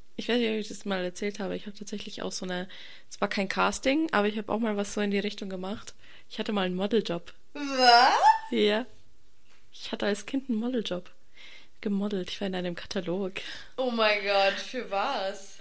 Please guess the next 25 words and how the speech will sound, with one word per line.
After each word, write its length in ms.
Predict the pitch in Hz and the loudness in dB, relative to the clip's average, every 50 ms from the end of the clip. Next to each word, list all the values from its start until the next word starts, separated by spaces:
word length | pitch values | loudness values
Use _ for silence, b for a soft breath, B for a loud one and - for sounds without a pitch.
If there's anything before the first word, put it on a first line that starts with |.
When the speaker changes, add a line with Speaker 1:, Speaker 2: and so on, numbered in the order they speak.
| - 214 | 0 2
Speaker 1:
Oh, 100 | 214 220 | 4 4
ich 200 | 233 226 214 - | 4 2 4 4
weiß 220 | 214 220 214 - | 4 4 4 2
nicht 80 | 226 220 | 0 0
mehr, 120 | 214 190 | 0 0
wie 60 | 190 180 | -2 -4
die 120 | 175 180 | -4 -2
Marke 440 | 175 165 156 160 160 - 190 190 185 | -2 -2 -2 -2 -4 -4 -4 -4 -2
heißt, 440 | 175 160 165 180 208 - - - - | 0 0 0 0 0 -2 -4 0 0
aber 260 | 185 185 185 185 185 B B B B B B B B B - - - - - - - - | 2 2 2 0 -2 B B B B B B B B B -12 -12 -12 -12 -10 -10 -8 -6
es 180 | - 233 - - | -4 -4 -4 -4
ist 160 | 214 208 - | -4 -2 0
irgendwie, 360 | 226 226 220 - 247 240 226 B B B B B B B B B B | 0 0 0 0 0 -2 -2 B B B B B B B B B B
ähm, 500 | - 190 190 190 190 190 190 190 185 - - - - - - - - - - - - - - - - - - - - - - - - - - - - - - | 2 2 4 2 2 0 -2 -2 -4 -6 -10 -12 -14 -14 -14 -14 -14 -14 -14 -14 -14 -14 -14 -14 -14 -14 -14 -14 -14 -14 -14 -14 -14 -14 -14 -14 -12 -8 -2
mein 500 | 214 202 190 196 196 196 196 190 - - - - - - | 0 2 2 2 2 0 -2 -4 -6 -8 -12 -10 -2 2
Onkel, 480 | 214 226 247 240 - 220 185 185 - - - - - - - | 2 2 2 2 2 2 2 2 2 0 -6 -10 -10 -6 -4
äh, 260 | 190 180 180 - - | -2 0 0 0 -2
ist 500 | 185 - - - - - - - - - - | -4 -4 -4 -4 -4 -4 -4 -6 -8 -8 -6
da 160 | 185 175 175 | -4 -2 -2
auf 180 | - - - | -2 -4 -6
mich 200 | - 190 196 - | -8 -8 -8 -8
gekommen, 220 | - - 214 202 196 | -10 -8 -6 -4 -4
weil 120 | 190 185 | -4 -4
das 300 | 185 190 190 190 - - | -2 -4 -6 -6 -6 -6
war, 500 | 202 190 185 185 185 185 190 - - - | -6 -4 -4 -4 -4 -4 -4 -6 -6 -8